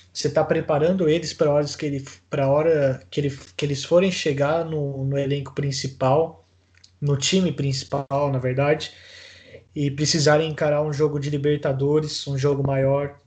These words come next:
Então, o, o Crespo já tá colocando eles no Paulista e preparando eles pros maiores desafios, desafios que vão vir.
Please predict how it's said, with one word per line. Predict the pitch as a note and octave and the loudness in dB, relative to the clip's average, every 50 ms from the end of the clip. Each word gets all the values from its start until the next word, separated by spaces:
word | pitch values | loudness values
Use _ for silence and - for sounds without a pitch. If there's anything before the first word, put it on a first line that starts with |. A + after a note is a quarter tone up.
| _ _ _ _ _ _ _ - - _ _ _ _ _ - | _ _ _ _ _ _ _ -20 -20 _ _ _ _ _ -8
Então, | D3 C#3+ C3 C3+ D3 C#3+ C#3+ C#3+ D3 D3+ D3+ D3 C#3+ C#3+ C3 B2+ A#2+ - - | -6 -6 -4 -2 -2 0 0 0 0 0 0 0 0 -2 -2 -2 -4 -6 -8
o, | - C3+ C3+ C3 C3 C3+ C#3 | -4 -2 -2 -2 0 -2 -4
o | C3+ C3+ | -4 -4
Crespo | - C#3+ D3+ D#3+ E3+ E3 - - D#3 D3+ D3+ D3+ D3 D3 C#3+ | -2 0 0 0 0 -2 -4 -2 0 2 2 4 4 2 2
já | C#3 C3 C3+ D3 C#3 | 0 0 0 0 0
tá | C#3 - D#3+ | 2 0 0
colocando | D3+ - - D#3+ D3+ C#3+ - - - D#3+ D3 D3 D3 | 0 2 2 2 2 2 0 -2 -4 -2 0 2 2
eles | C#3+ C#3+ C#3+ C3+ C3+ | 2 2 0 0 0
no | C#3 C3+ | -2 0
Paulista | - D3 C3+ B2+ C3 C#3 D#3 D#3 - - | 2 2 2 4 2 0 -2 -2 -4 -4
e | C#3 | -4
preparando | C3+ - E3 D#3+ - E3 D3+ D3 D3 D3 C#3+ C#3 | -2 -2 -4 -2 0 2 2 2 2 2 2 4
eles | C#3 C#3+ D3 D#3 D3+ | 4 4 2 0 -4
pros | - - D#3+ D#3 D3+ C#3 | -6 -6 -4 -4 -2 -2
maiores | C#3+ C#3+ C#3+ C#3+ D3 D3+ C#3+ C#3 C3+ C3+ | 0 0 2 2 4 2 2 0 0 0
desafios, | C3+ C#3+ C3 C3+ - - - - - - C#3+ C#3+ C#3+ C#3+ C#3+ C#3 C3+ - - - - - - - - - _ _ _ _ | 2 2 0 0 -4 -12 -20 -20 -12 -8 -4 -2 -2 -2 -2 -4 -6 -10 -14 -16 -20 -20 -20 -20 -20 -20 _ _ _ _
desafios | _ - C#3 C3 C3+ C3+ C3 - C#3+ C#3 C3+ C3+ - | _ -4 -2 2 2 2 2 2 0 0 0 -2 -2
que | - C#3 | -4 -2
vão | C#3 C#3 C3+ | -2 0 0
vir. | C3+ C#3 D3 F#3+ G3+ - | -2 -2 -2 -4 -6 -8